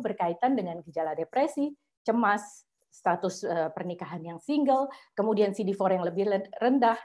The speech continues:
dan penggunaan efavirenz. Ya, saya belum menyebutkan tadi, saya baru menyebutkan kaitannya dengan chronic inflammation, monoamin, tapi juga memang depresi itu dikaitkan dengan penggunaan efavirenz.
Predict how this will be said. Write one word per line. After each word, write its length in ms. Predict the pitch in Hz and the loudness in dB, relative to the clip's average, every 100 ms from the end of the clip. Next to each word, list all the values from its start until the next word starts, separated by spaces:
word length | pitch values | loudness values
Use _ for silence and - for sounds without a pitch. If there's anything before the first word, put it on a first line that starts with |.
| _ _ _ | _ _ _
dan 240 | 226 320 254 | 2 4 2
penggunaan 480 | 208 190 190 220 | 0 0 0 -2
efavirenz. 720 | 185 - 180 247 185 151 - _ _ _ | -4 -8 0 0 0 -4 -14 _ _ _
Ya, 160 | 180 185 | -2 4
saya 240 | 220 294 | 6 6
belum 400 | 202 190 220 233 | 4 2 4 4
menyebutkan 560 | 233 202 220 226 233 185 | 2 2 2 4 4 4
tadi, 160 | 202 | 2
saya 240 | 247 226 208 | 2 2 2
baru 240 | 190 180 | 0 0
menyebutkan 640 | 180 185 175 175 233 254 | -4 -6 -8 -2 -2 -2
kaitannya 560 | 247 196 196 185 208 226 | 0 -2 0 -2 0 0
dengan 480 | 190 175 202 226 254 _ _ - | -2 -2 -2 -4 -6 _ _ -2
chronic 240 | 190 190 | 0 0
inflammation, 640 | 185 175 196 254 262 254 226 | -2 0 2 4 4 4 2
monoamin, 560 | 190 185 - 269 254 | 0 0 2 6 6
tapi 240 | 247 254 262 | 4 2 -2
juga 320 | 233 202 196 - _ - | 0 0 -2 -6 _ -2
memang 320 | 233 254 339 | 2 4 4
depresi 480 | 247 196 214 196 - | 4 4 0 -2 -4
itu 240 | 196 302 262 | -8 -4 -2
dikaitkan 480 | - 175 170 247 | 0 -2 -2 -2
dengan 240 | 233 185 190 | -2 -2 -4
penggunaan 480 | 190 165 160 190 170 | -6 -8 -8 -10 -10
efavirenz. 880 | 175 - 208 170 - - - _ | -10 -6 -6 -6 -10 -20 -20 _